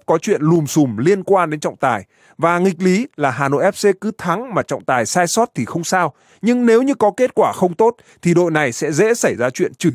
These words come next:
tục và phản ứng với trọng tài. Câu chuyện của Văn Quyết cũng làm dậy sóng dư luận người hâm mộ Việt Nam. Câu hỏi đặt ra là nếu như không phải là Văn Quyết thì liệu rằng Liên đoàn bóng đá Việt Nam sẽ hành xử như thế nào?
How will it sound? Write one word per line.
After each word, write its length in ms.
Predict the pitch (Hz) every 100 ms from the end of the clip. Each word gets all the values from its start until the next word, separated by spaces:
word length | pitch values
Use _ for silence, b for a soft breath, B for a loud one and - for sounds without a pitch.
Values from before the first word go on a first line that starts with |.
| -
tục 160 | 156 _
và 120 | 110
phản 220 | - -
ứng 180 | 107 143
với 80 | 175
trọng 200 | 165 101
tài. 280 | 135 98 - _ _ _ _ _ _ _ _
Câu 160 | 208 214
chuyện 220 | 247 185
của 140 | 143 117
Văn 180 | 170
Quyết 280 | 180 247 247
cũng 140 | - 220
làm 200 | 175 127
dậy 180 | 214 196
sóng 240 | 180 170
dư 160 | 185 208
luận 180 | 208 -
người 140 | 135
hâm 160 | 123 165
mộ 100 | 160
Việt 220 | 117 120
Nam. 200 | 143 147 - _ _ _
Câu 140 | 240 233
hỏi 160 | 190
đặt 120 | 160 147
ra 280 | 208 208 170 _
là 140 | 156 170
nếu 220 | 196 262
như 120 | 285
không 260 | - 254 226
phải 200 | 190 113
là 100 | 117
Văn 180 | 175
Quyết 240 | 165 240 247 b b
thì 100 | 202
liệu 240 | 196 233 180
rằng 240 | 175 170
Liên 200 | 185 214
đoàn 180 | 196 143
bóng 140 | 147
đá 140 | 156 175
Việt 200 | 196 170
Nam 240 | 180 170
sẽ 180 | 156 180
hành 280 | 160 170 117
xử 200 | - 110
như 180 | 101 139
thế 120 | 143
nào? 240 | 151 117